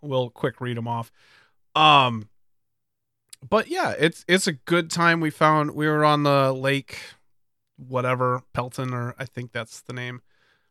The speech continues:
but great place for the kids to swim. And then we went to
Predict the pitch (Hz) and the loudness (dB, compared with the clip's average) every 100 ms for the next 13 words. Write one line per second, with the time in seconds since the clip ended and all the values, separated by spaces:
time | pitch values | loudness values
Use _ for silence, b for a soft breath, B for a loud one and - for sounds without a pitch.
0 | _ 143 127 _ - 160 - 151 147 156 | _ -2 -2 _ 0 0 2 -2 0 -2
1 | 139 151 131 135 123 - 147 135 135 131 | -2 0 0 -2 -2 -2 -2 0 2 0
2 | 127 127 127 127 127 - 127 123 123 | 0 0 0 0 -2 -2 -2 0 -2